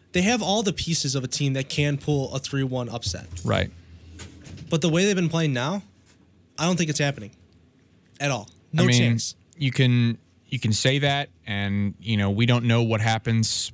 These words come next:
Speaker 2: you know, until we, we actually see it. But I will say, and I'll make this statement again,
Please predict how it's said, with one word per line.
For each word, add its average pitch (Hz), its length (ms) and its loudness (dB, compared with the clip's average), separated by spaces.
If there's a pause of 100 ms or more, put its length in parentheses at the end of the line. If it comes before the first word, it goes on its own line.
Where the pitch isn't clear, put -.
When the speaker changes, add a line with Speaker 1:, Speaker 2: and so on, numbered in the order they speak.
(300)
Speaker 2:
you 120 120 0
know, 104 160 2
until 104 380 2
we, 107 220 2
we 110 160 2
actually 104 360 0
see 117 220 2
it. - 120 0 (640)
But 107 440 0 (280)
I 120 120 2
will 135 180 4
say, 123 380 0
and 113 100 -4
I'll 110 80 -2
make 110 240 0
this 113 160 0
statement 117 460 0
again, 120 420 0